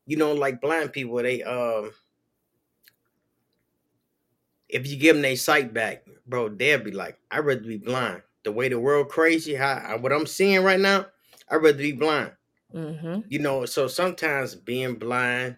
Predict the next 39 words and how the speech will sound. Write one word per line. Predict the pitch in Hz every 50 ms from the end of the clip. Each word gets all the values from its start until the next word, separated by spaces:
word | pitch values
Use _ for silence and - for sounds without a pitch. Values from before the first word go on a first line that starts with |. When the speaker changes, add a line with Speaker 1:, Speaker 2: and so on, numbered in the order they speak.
| _ _
Speaker 1:
not | 101 110 123 117 101 -
talking, | - - 139 135 123 - - 90
like, | 123 127 117 - -
it's | 127 151 - -
a | 113
blessing. | 92 - 127 156 170 170 - - 120 117
Like, | 117 113 110 110 - - - - - - _ _ _ _
you | - 123 123
know, | 123 117 117 117 107 - - _ _
you | - 147 190
might | 185 180 160 143 131
look | 139 135 - -
at | 127 127
it | 123
like, | 127 120 107 107
"Man, | 143 170 151 120 110
my | 110 110
daughter | 107 117 139 156 147 135
ain't | 120 117 110 -
talking | - 147 156 156 - 135 120 117
in | 113 113 104
time. | - - 123 123 117 104 101
What's | 110 120 -
going | - - 120 117 120 135
on?" | 135 123 107 101 _ _ _ _ _ _ _ -
She | - - 240 247
learning | 180 139 143 156 160 151 147 147 147 143 135 123 -
a | 123 120
whole, | 117 - - - 156 165 175 175 165 -
her | - 185 208
brain | - - 147 165 180 175 160 -
operating | 131 156 - - 147 147 143 139 139
on | 135 127 127 120
a | 110
whole | 110 - 131 143 156 160
nother | 156 156 147 143 143 135
way | 127 151 165 160 143 131
than | 117 113 123 123 120
yours. | 127 156 160 143 113 87 82 -